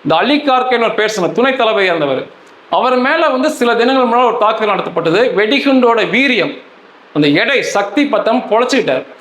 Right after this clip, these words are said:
அதனால தான் இந்த தடவை எக்காரணம் கொண்டும் ஒருவரும் முழுமையா இருக்கவே கூடாது அப்படிங்கிறதுனால தான் கிட்டத்தட்ட ஐம்பதாயிரம் கிலோ அளவுல குண்டுகள் போடப்பட்டது.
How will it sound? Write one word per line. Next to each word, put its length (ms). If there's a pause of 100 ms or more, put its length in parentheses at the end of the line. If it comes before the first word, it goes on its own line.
(300)
அதனால 480
தான் 240 (120)
இந்த 240
தடவை 400 (460)
எக்காரணம் 720
கொண்டும் 320 (440)
ஒருவரும் 640 (640)
முழுமையா 580 (140)
இருக்கவே 500
கூடாது 360
அப்படிங்கிறதுனால 640
தான் 220 (440)
கிட்டத்தட்ட 340
ஐம்பதாயிரம் 720
கிலோ 200
அளவுல 360 (540)
குண்டுகள் 400
போடப்பட்டது. 460